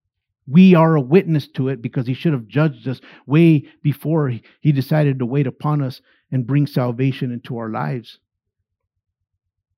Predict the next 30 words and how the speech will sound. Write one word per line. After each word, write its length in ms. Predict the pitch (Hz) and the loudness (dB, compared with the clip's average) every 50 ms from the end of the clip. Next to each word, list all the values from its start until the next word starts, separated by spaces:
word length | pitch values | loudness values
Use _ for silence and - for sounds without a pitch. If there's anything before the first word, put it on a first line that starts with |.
| _ _ _ _ _ _ _ _ _ _ _ _ _ _ _ _ _ _ _ _ _ _ _ _ _ - | _ _ _ _ _ _ _ _ _ _ _ _ _ _ _ _ _ _ _ _ _ _ _ _ _ 0
Those 360 | 151 160 190 208 196 147 185 | 2 4 6 4 4 4 2
are 140 | 196 185 160 | 2 2 2
the 160 | 151 175 156 | 2 0 0
different 420 | 131 127 185 190 190 190 175 151 | 2 2 2 2 2 0 -2 0
aspects 640 | 143 170 175 156 - - _ - 135 123 - - - - | 0 0 0 -2 -2 -6 _ -8 -8 -8 -8 -12 -14 -8
of 300 | 143 151 156 147 123 - _ - - - _ _ - | -4 -2 -2 -2 -4 -6 _ -20 -20 -20 _ _ -10
the, 420 | 123 135 135 131 131 127 127 120 _ _ _ _ _ _ _ _ _ _ _ _ _ - | -4 -2 -2 0 0 -2 -4 -6 _ _ _ _ _ _ _ _ _ _ _ _ _ 2
the 120 | 147 160 | 4 4
will 260 | 156 156 185 214 220 208 | 6 6 6 6 6 4
of 140 | 180 160 | 2 0
God. 380 | 156 202 - - - 175 151 117 - _ _ _ _ - | -2 -2 -2 -2 -4 -4 -6 -8 -12 _ _ _ _ -4
There's, 280 | 143 156 143 - - _ - | -2 -2 -4 -4 -14 _ -2
there's, 400 | 147 156 160 151 135 - - _ _ _ _ _ - | 0 0 2 0 -2 -6 -10 _ _ _ _ _ -2
there's 220 | 156 156 160 - | 0 0 0 0
plenty 500 | - - - - 214 247 262 240 226 185 | -2 -8 -4 -2 -2 0 0 0 0 -2
there 220 | 147 123 123 120 117 | -2 -4 -6 -8 -8
to, 140 | - - 143 - _ _ | -6 -8 -8 -8 _ _
to 100 | - 147 | -4 -4
think 440 | - _ - 214 240 262 240 - - | -2 _ 0 2 2 2 0 -2 0
of 220 | 151 147 143 135 | 0 0 0 0
and 120 | 156 143 - | -2 -4 -4
to 100 | - 139 | -6 -8
ponder 560 | - - - 185 233 247 233 190 175 147 143 | -6 -4 -2 0 0 0 0 0 0 0 0
on, 340 | 143 160 196 196 185 160 - _ - _ - | 0 0 0 0 0 -2 -4 _ -16 _ -6
uh, 100 | 156 143 | -6 -4
for 180 | - - 175 | 0 2 2
the 100 | 151 147 | 2 2
days 300 | 139 139 180 196 202 - - | 2 2 2 2 2 0 -2
to 100 | - 143 | -8 -10
come. 460 | - - - 196 226 190 143 - - | -8 -6 -6 -4 -4 -4 -6 -8 -12